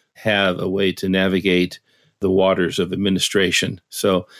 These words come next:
and then of course, with the concentrations, either in athletic administration or professional administration or in virtual school administration, 'cause that's our big deal here is working online,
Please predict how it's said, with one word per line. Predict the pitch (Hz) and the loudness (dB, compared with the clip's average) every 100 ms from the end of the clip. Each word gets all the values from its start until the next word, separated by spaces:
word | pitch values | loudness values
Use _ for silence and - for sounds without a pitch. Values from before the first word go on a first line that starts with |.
| - - | -8 0
and | 113 | 2
then | 113 | 2
of | 107 | 2
course, | 120 113 123 | 0 0 0
with | 117 | -2
the | - | -2
concentrations, | 120 117 - 90 117 117 - 92 107 | 0 -2 -2 -2 2 2 0 -4 -4
either | 107 98 | -2 -2
in | 98 | 0
athletic | 98 92 104 110 113 | 0 0 0 0 2
administration | 113 110 104 113 104 98 107 104 | 2 2 0 2 2 2 -2 0
or | 98 | -2
professional | 87 85 107 107 117 | -4 -2 -2 0 0
administration | 107 101 95 - 101 98 101 98 92 - - - | 2 0 0 2 2 2 0 -2 -6 -12 -20 -10
or | - 104 98 90 87 | 0 2 4 2 0
in | 98 92 | 0 -2
virtual | 98 110 - 110 104 | 0 0 2 2 2
school | - - 104 104 104 | 0 -2 0 2 4
administration, | 104 110 110 - 110 - 101 | 2 2 0 0 -2 -2 -4
'cause | 95 | 0
that's | 101 - | -2 0
our | 101 | -2
big | 92 98 90 | 0 -2 0
deal | 107 104 90 | 2 2 2
here | 90 90 | 0 0
is | 87 - _ _ _ - | -2 -8 _ _ _ -2
working | 101 98 95 | -2 0 0
online, | 92 95 92 104 101 95 | 0 2 2 2 0 -2